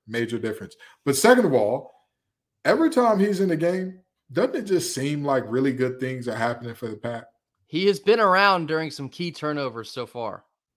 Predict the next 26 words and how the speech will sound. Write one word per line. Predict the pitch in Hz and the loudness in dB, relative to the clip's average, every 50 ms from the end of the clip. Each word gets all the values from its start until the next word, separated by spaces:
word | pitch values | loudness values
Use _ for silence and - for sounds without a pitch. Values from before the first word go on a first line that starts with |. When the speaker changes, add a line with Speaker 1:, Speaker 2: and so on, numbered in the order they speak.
| _ _ _ _ _ _ _ _ _ _ _ _ _ _ | _ _ _ _ _ _ _ _ _ _ _ _ _ _
Speaker 1:
The | 123 123 127 | -4 -2 -2
forced | 123 - - 170 185 170 175 | -2 0 2 2 2 0 0
fumble | - 165 160 156 147 147 139 | 2 2 2 2 2 0 0
against | 135 127 131 127 123 127 | 0 0 -2 -4 -4 -2
Notre | 127 127 123 123 120 | 0 0 2 0 0
Dame | 117 113 107 101 92 - - - _ _ _ _ _ | -2 -4 -6 -8 -10 -14 -18 -20 _ _ _ _ _
Speaker 2:
Yep. | 117 123 113 | -12 -10 -10
Speaker 1:
was | 110 - | -10 -8
who? | - 151 151 151 147 _ _ _ _ _ _ _ _ _ | -8 -10 -10 -12 -16 _ _ _ _ _ _ _ _ _
Speaker 2:
Brandon | - 110 110 113 107 | -12 -12 -12 -12 -10
Cleveland. | - 131 135 120 107 98 101 _ _ _ _ _ _ _ _ _ _ _ _ _ _ _ _ _ _ - | -8 -8 -8 -8 -10 -14 -20 _ _ _ _ _ _ _ _ _ _ _ _ _ _ _ _ _ _ -10
Speaker 1:
Oh, | 127 117 110 120 143 | -8 -6 -6 -6 -8
okay. | 143 - 107 95 90 - - _ _ _ _ _ | -10 -10 -12 -12 -14 -14 -20 _ _ _ _ _
Brandon | 151 113 131 156 185 190 190 - | -4 0 2 2 2 2 -2 -2
Cleveland | - 170 160 156 143 139 123 | 0 2 2 2 2 0 -4
has | 120 113 - | -6 -6 -6
shown | - - 143 135 131 127 | -6 -4 -4 -4 -4 -4
up | 123 113 104 - - _ _ _ _ 113 104 104 | -6 -8 -8 -10 -16 _ _ _ _ -20 -4 0
big | 131 139 139 139 139 | 2 2 2 0 -2
time. | - 95 87 - _ _ _ _ _ _ _ _ - | -10 -16 -18 -20 _ _ _ _ _ _ _ _ -8
And | 123 117 | -6 -6
when | 123 143 | -2 -2
I | 156 | -2
say | 156 156 - 160 139 123 110 - - - _ | -2 -2 -2 -2 -2 -2 -4 -6 -12 -10 _
big | - 135 151 143 143 | 0 0 0 0 -2
time, | - 147 143 139 135 135 131 127 | -6 -6 -6 -4 -6 -6 -8 -10